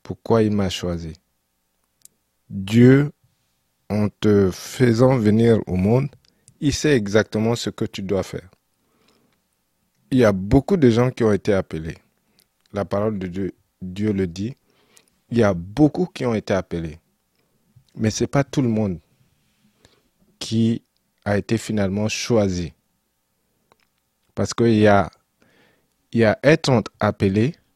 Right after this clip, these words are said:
et ensuite être choisi. Donc Dieu a appelé tout le monde. Dieu n'a pas fait, euh,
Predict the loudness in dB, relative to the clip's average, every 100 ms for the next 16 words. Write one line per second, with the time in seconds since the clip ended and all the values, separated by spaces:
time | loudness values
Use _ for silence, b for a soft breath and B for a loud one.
0 | _ _ _ _ _ _ _ _ _ _
1 | _ _ _ _ _ _ _ -2 -2 -2
2 | -6 -6 -4 0 0 -2 -20 -20 _ _
3 | _ _ _ _ _ _ _ -4 -4 -4
4 | -8 -6 0 0 0 -2 -10 _ _ _
5 | _ _ _ _ _ _ _ _ _ _
6 | _ _ _ _ _ _ _ _ -4 -2
7 | -2 -6 -2 2 2 0 0 0 0 -4
8 | 0 -2 -2 _ _ _ _ 0 2 2
9 | -2 -6 -20 _ _ _ _ _ _ _
10 | _ _ _ _ _ _ _ _ _ -12
11 | -2 4 4 4 0 2 2 2 -2 0
12 | 2 2 -2 _ _ _ _ _ _ -2
13 | -2 -4